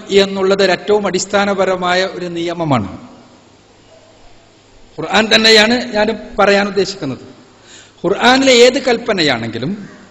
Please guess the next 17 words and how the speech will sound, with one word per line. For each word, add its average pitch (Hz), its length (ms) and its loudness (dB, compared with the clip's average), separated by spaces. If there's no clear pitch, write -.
ആരോടാണോ 247 880 6
കൽപ്പിച്ചത് 214 960 -2
അവരോടാക്കാണ് 233 840 6
ആ 220 100 2
നിയമം 214 440 2
ബാധകം 196 520 2
എന്നുള്ളത് 190 460 -2
വളരെ 190 280 -2
കൃത്യമായ 185 760 0
ഒരു, 175 220 2
ആ, 160 100 4
കർമ്മശാസ്ത്രപരമായി 185 1160 -2
തന്നെയുള്ള 175 320 -8
ഒരു 208 80 -6
അടിസ്ഥാനപരമായ 170 720 -10
തത്വമാണ്. 110 380 -14
വഅഖീമുസ്സലാത്ത 233 1080 2